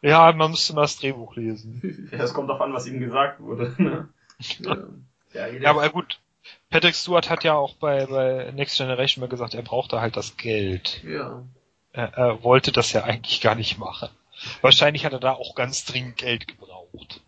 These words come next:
Speaker 3: Aber dafür, äh, wurd's ja dann wenigstens ein Riesenhit und ich glaub, im Nachhinein muss er sich nicht dafür schämen.
Speaker 2: Nee, für Next Generation
Speaker 1: Hm.
Speaker 2: nicht.
Speaker 1: Nö, nö, nö. Auf keinen Fall.
Speaker 3: Ja.
Speaker 1: Also der, der,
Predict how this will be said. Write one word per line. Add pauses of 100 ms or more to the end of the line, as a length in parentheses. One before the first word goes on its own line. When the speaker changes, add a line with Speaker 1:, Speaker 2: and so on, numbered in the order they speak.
Speaker 3:
Aber
dafür,
äh,
wurd's
ja
dann
wenigstens
ein
Riesenhit
und
ich
glaub,
im
Nachhinein
muss
er
sich
nicht
dafür
schämen. (180)
Speaker 2:
Nee,
für
Next
Generation
Speaker 1:
Hm.
Speaker 2:
nicht. (680)
Speaker 1:
Nö,
nö, (120)
nö. (420)
Auf
keinen
Fall. (120)
Speaker 3:
Ja. (160)
Speaker 1:
Also
der,
der,